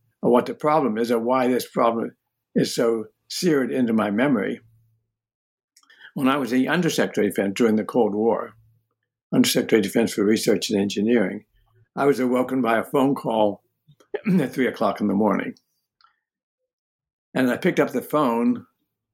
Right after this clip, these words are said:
The voice on the other end himself to identify himself as the general who was the watch officer at the North American Air Defense Command. And the first thing he told me was that his computer was showing two hundred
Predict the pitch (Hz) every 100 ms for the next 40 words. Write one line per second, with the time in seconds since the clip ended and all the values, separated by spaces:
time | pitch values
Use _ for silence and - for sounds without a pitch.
0 | _ _ _ _ - _ _ - 131 123
1 | 131 131 117 113 113 113 117 110 98 117
2 | 101 - 120 113 127 131 - 113 107 92
3 | - 107 107 - 117 92 107 101 98 -
4 | _ _ _ _ _ - 147 135 107 110
5 | 101 120 104 139 - 120 92 - - 107
6 | - 127 110 113 104 101 107 101 101 98
7 | 95 - 107 - 104 98 101 104 - 156
8 | - 135 127 127 139 143 143 87 - -
9 | _ _ _ _ _ _ _ _ _ -
10 | 117 120 120 - 120 101 156 143 101 98
11 | - 101 104 - 160 131 135 107 98